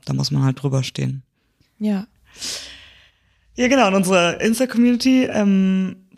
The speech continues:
Speaker 1: fand ich, hatte auch echt schöne Antworten. Also natürlich nicht nur positive, auch,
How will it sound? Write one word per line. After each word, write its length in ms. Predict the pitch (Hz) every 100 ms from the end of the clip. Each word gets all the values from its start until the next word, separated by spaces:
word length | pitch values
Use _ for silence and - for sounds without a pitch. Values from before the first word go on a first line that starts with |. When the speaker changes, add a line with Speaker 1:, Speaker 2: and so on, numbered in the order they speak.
| _
Speaker 1:
fand 200 | 208 196
ich, 120 | 175
hatte 240 | 180 -
auch 180 | - 165
echt 220 | 220 -
schöne 240 | - 240 -
Antworten. 520 | 240 240 247 254 247
Also 440 | 240 185 165 160 131
natürlich 560 | 156 165 165 147 -
nicht 240 | 160 156 156
nur 240 | 151 143
positive, 680 | - 151 165 - 190 175 -
auch, 200 | 135